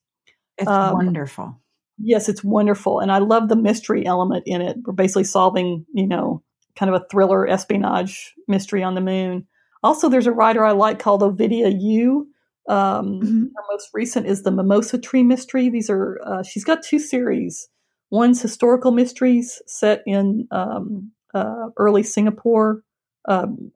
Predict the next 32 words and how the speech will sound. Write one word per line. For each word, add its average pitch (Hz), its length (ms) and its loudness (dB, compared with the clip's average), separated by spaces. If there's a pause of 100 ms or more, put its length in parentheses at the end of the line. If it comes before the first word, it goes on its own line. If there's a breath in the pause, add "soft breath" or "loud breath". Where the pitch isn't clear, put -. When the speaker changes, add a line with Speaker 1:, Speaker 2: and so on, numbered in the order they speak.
Speaker 2:
uh, 208 220 -6
with 190 180 0
the 196 60 -4
British 202 320 0
occupied 190 480 -2
Singapore. 202 580 -6 (460)
And, 185 420 0
uh, 185 300 -2
the 196 180 2
other 196 180 6
is 190 120 0
a 190 40 4
modern 190 380 4
day, 185 480 2 (240)
uh, 208 280 -8
mystery 180 400 -6
series 175 440 -8
set - 140 -8
in 240 80 -10
Singapore. 202 640 -12
Those 208 200 -2
are 185 80 -10
really 175 200 -10
good. - 420 -12 (420)
Gideon 240 340 4
the 233 60 2
Ninth, 226 560 0
I - 60 -2
really 202 300 -2
love 208 200 0
that 202 180 -4
book. 202 340 0